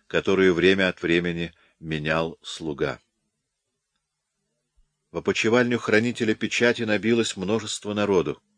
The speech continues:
Бесконечной вереницей сменяли друг друга королевские гонцы, присланные справиться о здоровье Ногаре. Толпились слуги, мажордомы, песцы — а в углу сбились в кучку родственники мессира Гийома,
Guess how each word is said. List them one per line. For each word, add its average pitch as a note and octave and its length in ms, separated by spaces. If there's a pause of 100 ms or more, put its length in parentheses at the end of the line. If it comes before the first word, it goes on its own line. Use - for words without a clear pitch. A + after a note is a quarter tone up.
(720)
Бесконечной A2+ 840
вереницей A2+ 760 (300)
сменяли A2+ 560
друг A2 220
друга A2+ 320
королевские G#2 680
гонцы, G2 500
присланные G2 640
справиться F#2 680
о E2+ 60
здоровье E2 480
Ногаре. D#2+ 420 (840)
Толпились G2+ 540
слуги, F2+ 540 (380)
мажордомы, D#2 680
песцы — - 720 (840)
а E2 140
в D2+ 60
углу E2+ 320
сбились G#2+ 400
в - 80
кучку A#2 440
родственники G#2+ 680
мессира E2 500
Гийома, D#2+ 540